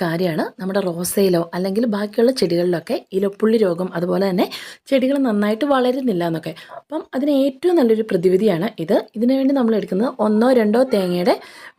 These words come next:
വെള്ളമാണ്. ഇനിയിപ്പോൾ അത് കിട്ടിയെങ്കിൽ നിങ്ങൾക്ക് കഞ്ഞിവെള്ളം ആണെങ്കിലും നമുക്ക് എടുക്കാവുന്നതാണ്. അപ്പോൾ ഈ ഒരു കഞ്ഞിവെള്ളം അല്ലെങ്കിൽ തേങ്ങയുടെ വെള്ളം നമ്മൾ എടുത്തതിന് ശേഷം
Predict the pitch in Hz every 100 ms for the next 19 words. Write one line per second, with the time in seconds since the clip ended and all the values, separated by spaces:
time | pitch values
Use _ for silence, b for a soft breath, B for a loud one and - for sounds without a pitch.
0 | 202 185 202 202 175 - 285 285 294 254
1 | 285 240 - 285 247 202 208 196 185 175
2 | 370 - 220 214 226 247 302 226 180 170
3 | 254 233 240 277 262 226 196 170 165 B
4 | B B B 277 302 392 - B B 330
5 | 381 330 330 247 208 214 220 208 185 185
6 | 254 254 185 180 180 226 196 165 233 -
7 | _ 196 170 180 190 165 - 202 214 -
8 | 143 -